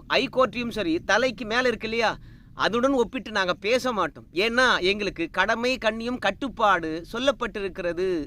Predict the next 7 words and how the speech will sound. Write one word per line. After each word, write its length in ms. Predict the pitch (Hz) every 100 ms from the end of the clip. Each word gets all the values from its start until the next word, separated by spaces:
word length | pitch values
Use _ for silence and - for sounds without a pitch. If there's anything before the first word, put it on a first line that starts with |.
| - -
அப்படின்னு 340 | 156 147 180
சொல்லிவிட்டு, 500 | 214 160 143 127 202 147 110 - - - - -
"நாங்க 400 | 143 208 254 208 165 175 175 135 - - - -
சிறைதானே, 640 | 220 254 240 240 226 233 190 135
நாங்க 360 | 156 180 214 220
பார்க்காத 520 | 220 233 240 233 208
இடமா 300 | 208 208